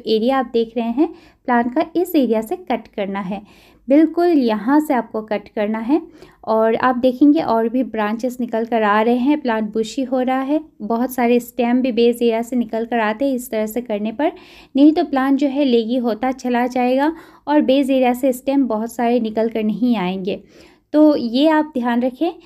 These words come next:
time to time आप प्लांट की प्रूनिंग करें। begonias को प्रून करने का सही टाइम होता है after flowering। After flowering आप begonias को प्रून कर सकते हैं और begonias को कटिंग से ग्रो करने का सही टाइम रहता है फेब से लेकर मई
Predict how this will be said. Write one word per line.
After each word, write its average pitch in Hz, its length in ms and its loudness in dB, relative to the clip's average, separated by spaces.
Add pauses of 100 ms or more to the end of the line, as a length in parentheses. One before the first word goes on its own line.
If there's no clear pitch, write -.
(260)
time 277 220 4
to 330 120 -2
time 302 300 4
आप 233 200 -2
प्लांट 233 300 -2
की 269 100 -4
प्रूनिंग 247 480 0
करें। 285 220 2 (500)
begonias 311 500 2
को - 120 -12
प्रून 285 320 0
करने 247 240 0
का 247 120 -4
सही 247 260 -2
टाइम 247 240 -2
होता 226 300 -6
है 240 140 -2
after 202 320 -6
flowering। 214 460 -2
After 262 280 -4
flowering 254 420 0 (100)
आप 226 260 -2 (420)
begonias 240 600 0 (100)
को 294 160 0
प्रून 233 320 0
कर 247 200 0
सकते 294 380 -2
हैं 311 200 4 (160)
और 226 180 2
begonias 277 560 2
को 359 160 -8
कटिंग 277 300 -4
से 285 140 -2
ग्रो 233 200 -2
करने 226 240 -6
का 240 160 -4
सही 247 260 0
टाइम 262 260 0
रहता 233 320 0
है 262 220 -4 (500)
फेब 285 200 0
से - 200 -2
लेकर 254 460 0
मई 208 220 -4